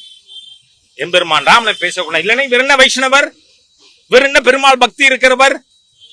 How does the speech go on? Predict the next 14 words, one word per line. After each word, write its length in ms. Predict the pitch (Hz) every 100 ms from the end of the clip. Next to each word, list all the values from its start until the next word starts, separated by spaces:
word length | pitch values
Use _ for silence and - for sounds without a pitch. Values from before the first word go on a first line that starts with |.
| _ -
ஆகவே 420 | - 226 247 277 294
இந்த 180 | 247
வைரமுத்துங்கிற 1040 | 196 254 285 269 254 247 240 233 254 269 -
தீய 320 | 247 254 240
சக்தி 420 | - 247 - 254
ஹிந்து 320 | 208 247 247
விரோதி, 460 | 208 233 247 240 208
சமூக 480 | - 208 254 262 262
விரோதி. 500 | 247 247 220 196 - _ _ _ _ _ _ _ _
பெண்களை 460 | 160 233 269 254 233
கண்டால் 460 | 220 226 247 262
இந்த 200 | 220 196
ஆளுக்கு 400 | 208 202 190 170
மனநோய். 360 | 185 180 135